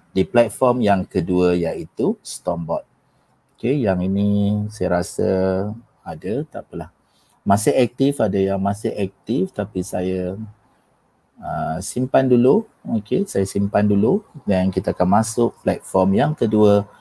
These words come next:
Stormboard. Okey, jadi saya harap ada yang mula masuk ke platform baru. Okey, kita akan berjumpa di Stormboard ini.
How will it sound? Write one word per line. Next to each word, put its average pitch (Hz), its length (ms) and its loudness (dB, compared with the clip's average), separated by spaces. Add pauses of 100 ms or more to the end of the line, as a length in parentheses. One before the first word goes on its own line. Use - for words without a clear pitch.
(140)
Stormboard. - 640 4 (1200)
Okey, 147 300 4
jadi 127 340 8
saya 113 240 4
harap 139 240 6
ada 123 140 4
yang 127 160 4
mula 123 180 4
masuk 127 560 0
ke - 140 -2
platform 139 420 -2
baru. 139 400 4 (540)
Okey, 120 320 -12
kita 120 160 -8
akan 113 240 0
berjumpa 113 400 2
di 101 160 0
Stormboard 123 640 0
ini. 139 240 -4